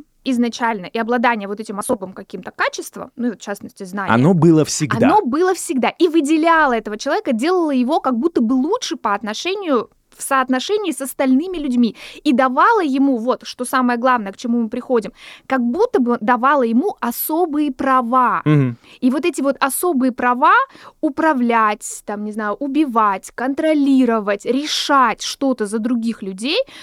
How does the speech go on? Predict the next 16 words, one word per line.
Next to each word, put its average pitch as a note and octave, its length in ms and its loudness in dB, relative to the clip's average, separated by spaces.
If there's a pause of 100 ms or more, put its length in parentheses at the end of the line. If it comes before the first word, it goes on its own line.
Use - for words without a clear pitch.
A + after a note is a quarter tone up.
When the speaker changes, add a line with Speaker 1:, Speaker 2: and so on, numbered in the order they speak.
(140)
Speaker 1:
лишь C#4+ 300 2
потому, A3 420 -2
что - 180 -10
ты E4 340 -2
принадлежишь A#3 640 0
к - 100 -14
вот A3 140 -4
этой B3+ 180 -6
небольшому A#3 720 0
количеству, G#3+ 680 -6
сообществу A3 600 -4
людей, G#3+ 340 -4 (420)
э, G#3+ 140 -2 (140)
имеющих C#4 680 4
это B3+ 240 2
знание. A3 480 -2